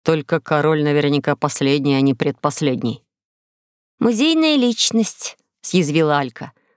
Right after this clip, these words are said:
"Хвастается и дерётся. Как он оказался в космосе?" "Больно?" спросил Пап Карена. "Король оказался совсем не сказочный.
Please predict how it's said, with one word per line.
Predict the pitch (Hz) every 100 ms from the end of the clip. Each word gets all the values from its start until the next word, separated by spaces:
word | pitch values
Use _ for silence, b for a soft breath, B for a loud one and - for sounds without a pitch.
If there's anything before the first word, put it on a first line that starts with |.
| -
"Хвастается | 311 349 233 185 262
и |
дерётся. | 240 285 220 180 - 185 - _ _ _ _
Как | - 302
он | 330 320
оказался | 311 311 311 330
в | -
космосе?" | 320 - 180 - 165 - _ _ _ _ _ _ _ _ -
"Больно?" | 127 143 143 123 - _ _ _ _ _
спросил | - - 226 - 233 185
Пап | 202 -
Карена. | 214 214 151 131 135 _ _ _ _ _ _ _ _ _
"Король | - 139 151 151
оказался | - 139 131 160 - 160
совсем | 147 139 - 170
не | 170
сказочный. | - - 143 131 127 - - 117